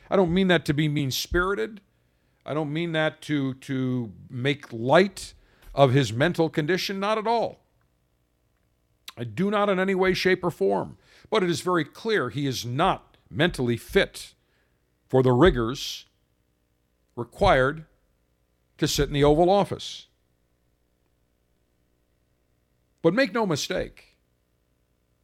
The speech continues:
the brain-dead Biden regime is run not by Biden.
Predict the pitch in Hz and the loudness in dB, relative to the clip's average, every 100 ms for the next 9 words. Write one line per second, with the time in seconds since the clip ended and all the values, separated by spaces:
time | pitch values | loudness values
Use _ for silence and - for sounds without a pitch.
0 | _ _ _ _ _ - 131 160 233 190 | _ _ _ _ _ -10 -6 -4 -4 -2
1 | 180 127 139 175 156 120 127 131 135 113 | -4 -2 -2 -2 -2 -6 -4 -4 -2 -2
2 | 113 143 156 135 135 196 - 87 85 67 | 0 4 4 4 2 0 0 -4 -6 -10
3 | 64 - 185 | -12 -12 -16